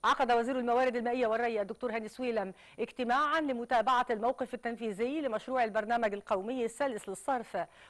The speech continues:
ورؤية الهامة الهيئة العامة لمشروعات الصرف المستقبلية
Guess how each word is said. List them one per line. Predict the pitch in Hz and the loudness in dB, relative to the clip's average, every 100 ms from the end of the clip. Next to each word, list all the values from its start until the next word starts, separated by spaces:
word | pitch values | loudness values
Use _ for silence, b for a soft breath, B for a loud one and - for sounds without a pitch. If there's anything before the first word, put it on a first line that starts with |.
| - | -2
ورؤية | 220 233 208 208 | 0 2 0 -4
الهامة | 202 208 220 202 | -4 0 0 0
الهيئة | 190 - 196 208 247 214 | -4 -6 -8 -2 0 2
العامة | 220 247 240 180 | 2 2 0 -2
لمشروعات | 185 196 208 196 214 | -4 -8 -4 -2 -4
الصرف | 202 233 226 | -4 -6 -6
المستقبلية | 196 214 254 - 247 285 294 294 | -12 -8 -8 -4 -4 0 2 0